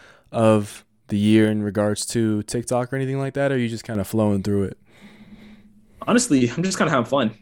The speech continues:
Speaker 1: Yeah.
Speaker 2: I'm just having fun. Like, whatever I, whatever I, whatever happens, happens. But as long as I'm enjoying it, that's what matters to me. So I have no, like,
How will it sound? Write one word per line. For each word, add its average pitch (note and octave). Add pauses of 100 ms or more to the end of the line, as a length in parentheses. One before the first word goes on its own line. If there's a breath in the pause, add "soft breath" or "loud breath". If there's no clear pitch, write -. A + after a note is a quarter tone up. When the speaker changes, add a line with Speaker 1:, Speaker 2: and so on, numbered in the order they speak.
(280)
Speaker 1:
Yeah. F#2+
Speaker 2:
I'm F3
just F3+
having C3
fun. B2
Like, G2+
whatever C3+
I, C3
whatever C3+
I, C#3
whatever C3+
happens, C#3+
happens. C#3
But A2
as G#2+
long D3
as C#3
I'm C3+
enjoying A#2+
it, D3+ (140)
that's A2+
what G#2+
matters G2+
to F#2
me. F#2
So F#2
I G#2
have B2
no, A#2+
like, G#2